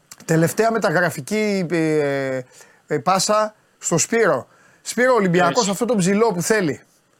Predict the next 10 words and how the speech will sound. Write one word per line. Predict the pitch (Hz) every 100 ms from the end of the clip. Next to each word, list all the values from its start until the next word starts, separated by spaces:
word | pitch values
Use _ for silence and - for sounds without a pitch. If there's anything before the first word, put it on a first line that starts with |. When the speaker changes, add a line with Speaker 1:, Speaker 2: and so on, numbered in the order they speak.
| _ _ _ _ _ _ _ _
Speaker 1:
να | - 151
πάρει, | - 202 165 107 - _ _ _ _ _ _ _ _ -
ε, | 160 151 147 139 135 131 120 107 _ _ _ _ _ _ -
ψάχνει | - 220 233 233 196
συγκεκριμένο | 170 156 147 147 147 156 151
χαρακτηριστικό. | 143 151 143 - 151 - 139 190 156
Τι | 202
θέλω | 196 202
να | 185 170
πω; | 185 151 107